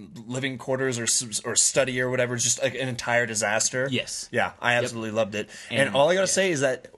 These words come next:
Speaker 1: so far, they are nailing my pitch. I don't even know anything about it.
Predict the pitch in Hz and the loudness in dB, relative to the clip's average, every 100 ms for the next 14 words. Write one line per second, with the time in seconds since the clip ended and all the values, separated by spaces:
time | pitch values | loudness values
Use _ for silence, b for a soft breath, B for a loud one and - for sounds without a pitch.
0 | - - - 180 - 196 165 110 104 B | -8 0 2 2 2 2 2 0 -2 B
1 | B B B _ 113 143 147 123 139 175 | B B B _ 0 2 2 0 0 0
2 | 160 127 110 107 160 131 - - - - | 0 0 0 0 0 0 -2 -6 -8 -6
3 | 120 160 147 131 147 143 120 120 131 98 | -2 0 0 0 -2 -4 -2 0 0 -2